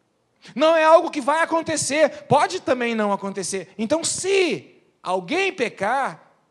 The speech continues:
pode ser que não peque, mas se pecar, se pecar, se acontecer isso, fica tranquilo. Temos um intercessor junto ao Pai,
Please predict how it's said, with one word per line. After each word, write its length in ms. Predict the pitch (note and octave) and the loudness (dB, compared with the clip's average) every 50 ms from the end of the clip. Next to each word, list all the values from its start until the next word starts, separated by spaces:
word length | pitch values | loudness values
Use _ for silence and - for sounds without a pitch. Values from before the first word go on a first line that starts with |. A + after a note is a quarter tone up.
| _ _ _ _ _ _ _ _ _ _ _ _ _ _ _ _ _ _ _ _ _ - | _ _ _ _ _ _ _ _ _ _ _ _ _ _ _ _ _ _ _ _ _ -4
pode 180 | F3+ F3+ E3 - | -4 -4 -2 -4
ser 140 | - F#3 | -6 -8
que 100 | E3+ G3 | -4 -4
não 160 | G3 A#3+ C4 - | -4 -4 -4 -2
peque, 460 | - A#3+ C4 C4+ A#3+ B3+ - - - _ | -2 -2 -2 -2 -4 -6 -10 -20 -20 _
mas 200 | - D3 C#3 - | -20 -14 -10 -8
se 160 | - - E4 E4+ | -2 -2 -2 -2
pecar, 720 | D#4 B3 G3 - G3+ A3+ C4 C4 G#3+ D#3 - - - _ _ _ _ _ _ _ _ _ _ _ _ _ - | -2 -4 -6 0 0 0 2 2 -2 -4 -8 -14 -20 _ _ _ _ _ _ _ _ _ _ _ _ _ -8
se 280 | - - - E4+ G4 | -4 0 4 4 4
pecar, 720 | G4+ F#4+ C#4+ G#3+ - - A3 B3+ C#4+ C4+ F#3+ D#3 - - - - | 4 4 -2 -4 0 2 2 4 4 2 0 -4 -8 -18 -16 -10
se 140 | - - | -2 0
acontecer 520 | E4+ D4+ C4+ D#4 C#4+ D4 C4+ A#3 - A#3+ B3 | 0 0 0 -2 -2 -2 -2 -2 -2 -2 -2
isso, 440 | C#4+ D#4+ D4 A3+ - - - - _ _ _ _ _ | 0 0 -2 -2 -4 -6 -8 -14 _ _ _ _ _
fica 180 | _ - A3 G#3 | _ -12 -10 -10
tranquilo. 480 | - G3 E3+ - C#3+ B2+ A2+ G2+ G2+ _ _ _ _ _ _ _ _ - | -8 -12 -12 -12 -14 -14 -14 -14 -18 _ _ _ _ _ _ _ _ -8
Temos 380 | F3+ F#3 F3+ F3 F3 D#3 D#3+ | -6 -6 -4 -4 -6 -6 -8
um 80 | F3+ F3+ | -8 -8
intercessor 600 | F3+ F3+ F#3 E3 - - E3 D#3+ - F3 E3+ E3 | -8 -8 -8 -8 -8 -8 -10 -10 -8 -6 -6 -6
junto 220 | D#3+ D#3+ D#3 F3 | -6 -8 -6 -6
ao 120 | E3+ D#3 D3+ | -6 -6 -4
Pai, 340 | - D#3 D3+ C#3+ C#3 C3 | -4 -2 -2 -2 -2 -6